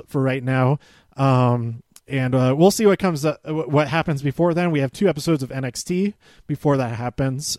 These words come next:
Um, and one of those episodes of N-, of N X T is, um, uh, Battle Royal. Uh, that's this week. Will be a Battle Royal of the, the women in, uh, from the N X T roster. No special guests.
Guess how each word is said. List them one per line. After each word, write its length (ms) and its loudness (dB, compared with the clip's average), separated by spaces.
Um, 440 -2
and 160 -2
one 180 2
of 60 4
those 160 4
episodes 400 0
of 120 -4
N-, 200 -2
of 160 -2
N 100 -2
X 220 -6
T 300 0
is, 580 -4
um, 600 -4
uh, 160 -2
Battle 280 2
Royal. 540 2
Uh, 180 -2
that's 240 -2
this 240 2
week. 300 -2
Will 180 0
be 120 2
a 40 2
Battle 280 2
Royal 360 2
of 380 0
the, 500 -2
the 100 -2
women 440 -2
in, 460 -4
uh, 440 -4
from 400 -6
the 180 -6
N 80 -2
X 180 -6
T 140 -2
roster. 640 -2
No 400 2
special 340 -2
guests. 580 -6